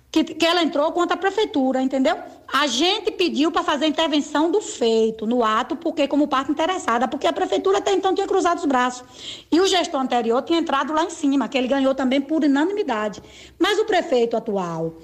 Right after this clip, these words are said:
ele entrou e instaurou um processo administrativo. No processo administrativo dele, ele deu parecer favorável à Correia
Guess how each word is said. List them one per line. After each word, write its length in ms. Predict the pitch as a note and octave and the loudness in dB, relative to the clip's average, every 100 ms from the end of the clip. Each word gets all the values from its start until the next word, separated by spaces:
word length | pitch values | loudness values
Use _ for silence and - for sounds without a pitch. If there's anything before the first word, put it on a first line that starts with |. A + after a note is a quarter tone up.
| - - - | -20 -20 0
ele 220 | D4 D#4+ | 2 4
entrou 800 | F4 E4 B3 B3 A#3+ D4+ - - | 2 0 2 4 4 2 -2 -2
e 100 | D#4 | 0
instaurou 460 | E4+ F4+ D4 C4+ D4+ | 2 2 2 4 0
um 40 | |
processo 400 | F4 E4+ E4 D#4+ | -2 -2 0 0
administrativo. 600 | D#4+ F4+ F#4 E4+ A#3 A#3 | -2 0 0 -2 0 2
No 120 | D4 | 2
processo 420 | G4 F#4+ F#4 F#4 | 2 0 0 0
administrativo 560 | E4 D4 C#4+ A#3+ A#3 G#3 | 2 2 2 -2 -2 -4
dele, 580 | F3+ G#3+ A#3+ A#3 - - | 0 2 2 -2 -12 -2
ele 200 | F4+ F4+ | 0 2
deu 200 | C#4+ E4 | 2 2
parecer 380 | F4 F4 F4 D#4 | 2 0 0 0
favorável 500 | E4 D4+ C4+ C#4+ C#4+ | 2 0 0 0 0
à 40 | |
Correia 480 | C#4 A3+ A3+ C4+ D#4 | 0 0 2 2 2